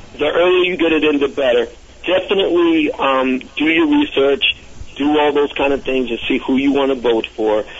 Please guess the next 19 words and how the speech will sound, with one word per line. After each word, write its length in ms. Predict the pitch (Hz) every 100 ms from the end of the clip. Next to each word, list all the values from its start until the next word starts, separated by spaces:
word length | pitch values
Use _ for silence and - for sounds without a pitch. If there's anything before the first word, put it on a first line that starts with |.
| - - -
but 280 | 120 110 -
absolutely 720 | 135 135 - 139 139 127 120
get 180 | 117 127
it 120 | 120
in 220 | 117 120 120
there 200 | 110 107
early. 440 | 120 117 107 98 - - - -
Um, 520 | 123 127 117 104 104 104 - -
me 360 | 139 156 185 196
personally, 920 | 196 170 170 - 180 180 180 185 208
this 260 | - 127 127
is 120 | - 147
me 160 | 165
personally, 680 | 156 170 160 - 135 123 110 - - - -
I 180 | 156 165 170
will 180 | 147 156
take 260 | - 151 143
it 100 | 127
directly 640 | 123 123 127 135 131